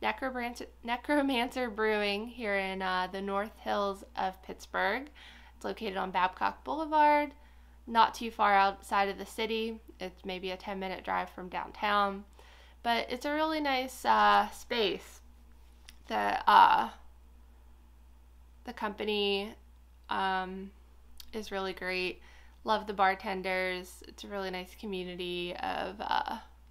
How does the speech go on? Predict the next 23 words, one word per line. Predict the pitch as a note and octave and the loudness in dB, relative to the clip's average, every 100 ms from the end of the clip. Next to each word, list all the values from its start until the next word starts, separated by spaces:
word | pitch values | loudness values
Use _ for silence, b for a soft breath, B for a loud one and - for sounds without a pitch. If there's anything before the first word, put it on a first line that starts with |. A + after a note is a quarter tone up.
| - | -20
people | - G3+ G3 F#3 | -14 -10 -4 -4
that | F3+ - | -2 -4
run | A#3+ C#4 | 2 2
it | C4+ C4+ C4 - | 2 -2 -4 -8
and | F#3+ F#3+ F#3 F#3 F#3+ B B B B | -6 -4 -4 -6 -10 B B B B
regulars | - G#3 G3 G3+ G3+ G3+ G3+ | -4 -2 0 0 0 0 -2
that | G3 F#3 F3+ | 0 0 -2
go | F#3+ | -6
there | F#3+ F#3+ - | -2 -2 2
often. | - G3 - F#3+ F#3 F#3 F#3+ - | 2 0 -4 -6 -4 -6 -10 -10
My | G3+ | -10
partner | F#3+ G3 F3 F#3 | -2 0 0 -2
and | F#3+ | -6
I | F#3 F3+ | -4 -4
are | F3+ | -6
there | F#3 F3+ F3+ | -6 -6 -6
probably | F3+ F#3 F#3 F3+ | -6 -6 -6 -6
at | F3+ | -6
least | - C#4 - | -8 -8 -8
once | A#3+ A#3 | -10 -8
a | |
week, | A3+ G#3+ G#3+ - | -8 -8 -12 -8
but, | - F#2+ | -2 -2